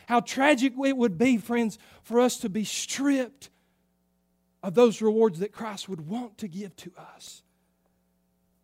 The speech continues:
So, friend, run the race well. Run the race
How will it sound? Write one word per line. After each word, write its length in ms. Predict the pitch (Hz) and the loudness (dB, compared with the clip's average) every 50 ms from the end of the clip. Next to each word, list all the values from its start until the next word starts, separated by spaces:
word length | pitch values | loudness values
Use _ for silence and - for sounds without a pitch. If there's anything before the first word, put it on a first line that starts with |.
| _ _ _ _ _ _ _ _ _ _ _ _ _ _ _ - | _ _ _ _ _ _ _ _ _ _ _ _ _ _ _ -12
So, 140 | - 170 | -10 -10
friend, 460 | 147 - - 196 202 202 196 185 156 - _ _ _ _ _ _ _ _ _ _ _ _ _ _ _ _ _ _ _ _ _ _ _ _ _ | -10 -8 -6 -4 -2 -2 -2 -4 -6 -10 _ _ _ _ _ _ _ _ _ _ _ _ _ _ _ _ _ _ _ _ _ _ _ _ _
run 200 | - 170 180 170 | -12 -10 -8 -8
the 80 | 156 147 | -8 -10
race 340 | 147 160 160 147 - - 139 | -10 -10 -12 -12 -14 -16 -16
well. 400 | 139 151 143 - - - - _ _ - - - - - - - - _ _ _ _ _ _ _ _ _ _ _ _ - | -16 -16 -16 -18 -20 -20 -20 _ _ -20 -20 -20 -20 -20 -20 -20 -20 _ _ _ _ _ _ _ _ _ _ _ _ 4
Run 200 | 202 226 247 247 | 6 8 8 8
the 80 | 233 214 | 8 8
race 600 | 208 220 233 247 240 220 - - - - - | 8 8 8 6 4 2 0 -4 -10 -12 -14